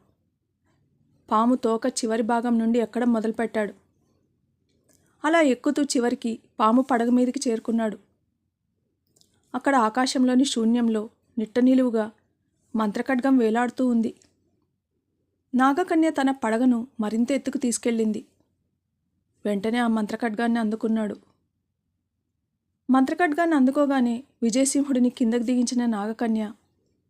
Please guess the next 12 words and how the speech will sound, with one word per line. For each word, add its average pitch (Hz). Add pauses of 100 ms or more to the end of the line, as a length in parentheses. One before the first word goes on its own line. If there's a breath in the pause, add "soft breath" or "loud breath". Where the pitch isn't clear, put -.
(100)
తన 277
యథారూపంలోకి 240
వచ్చేసింది. 226 (1400)
అలా 330
కిందకు 269
దిగగానే 262 (300)
విజయసింహుడి 254 (100)
చేతిలో 233
ఉన్న 240
మంత్రఖడ్గం 220
గాల్లోకి 220
లేచింది. 220